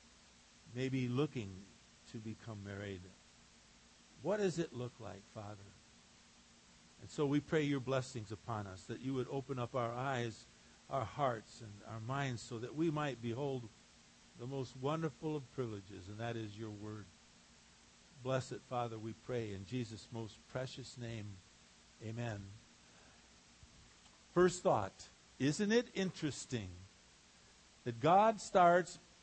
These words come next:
through Peter, verse seven, just as he started verse one of this chapter? In other words, in verse one, he says, "In the same way, you wives," and here it says now,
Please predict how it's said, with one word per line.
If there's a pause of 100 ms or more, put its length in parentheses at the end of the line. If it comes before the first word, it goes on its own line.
(640)
through
Peter, (240)
verse
seven,
just
as
he
started
verse
one
of
this
chapter? (540)
In
other
words, (260)
in
verse
one,
he
says,
"In
the
same
way,
you
wives,"
and
here
it
says
now,